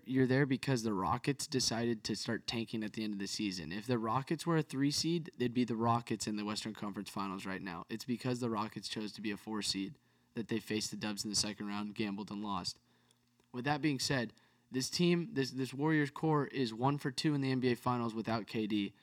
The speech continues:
They're two for two in the finals with K D. So it makes a difference. He gets you an extra championship, if you wanna call the first one a wash. Second one should have been yours, but you choked it away. We had the LeBron factor happen. K-, you, you blew a three one lead. We know how that goes.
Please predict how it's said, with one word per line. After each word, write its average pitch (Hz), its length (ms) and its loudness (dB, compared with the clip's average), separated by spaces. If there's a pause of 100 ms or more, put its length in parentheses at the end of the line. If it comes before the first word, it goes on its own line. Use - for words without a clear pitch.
(140)
They're 135 160 0
two 156 220 6
for 139 160 -2
two 127 360 2 (280)
in 127 100 2
the 117 60 -2
finals 110 400 0
with 110 320 -2
K 101 180 0
D. 92 280 -4 (280)
So - 120 -2
it 143 60 4
makes 151 240 6
a 131 60 4
difference. 104 560 -2
He 120 80 -2
gets 135 220 2
you 139 80 4
an 123 80 4
extra 117 240 -2
championship, - 640 -4 (260)
if 113 140 -4
you 127 80 2
wanna 123 160 2
call 123 160 -2
the 113 80 -2
first 113 260 -2
one 104 100 -6
a 101 40 -6
wash. - 400 -8 (520)
Second 143 340 0
one 147 100 4
should 160 160 2
have 151 100 4
been 147 140 4
yours, 147 320 4
but 127 180 -4
you 123 60 -4
choked 143 300 -2
it 139 80 2
away. 127 180 4
We 120 140 4
had 120 140 2
the 120 60 0
LeBron 113 400 2
factor 110 360 -4
happen. 104 320 -6 (400)
K-, 120 100 -4
you, 104 580 -2
you 117 160 -4
blew 123 180 0
a - 20 -2
three 127 200 -2
one 113 200 0
lead. 101 260 -2
We 113 80 -2
know 107 120 0
how 107 120 -2
that 92 240 -4
goes. 90 320 -8